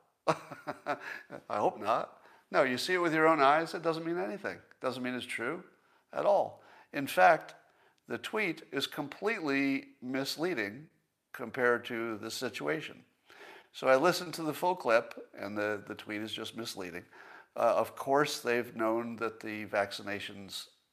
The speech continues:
had passed all the testing. Of course, they knew the vaccines were safe.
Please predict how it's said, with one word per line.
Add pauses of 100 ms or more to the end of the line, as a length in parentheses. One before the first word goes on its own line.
had
passed
all
the
testing. (420)
Of
course,
they
knew
the
vaccines
were
safe.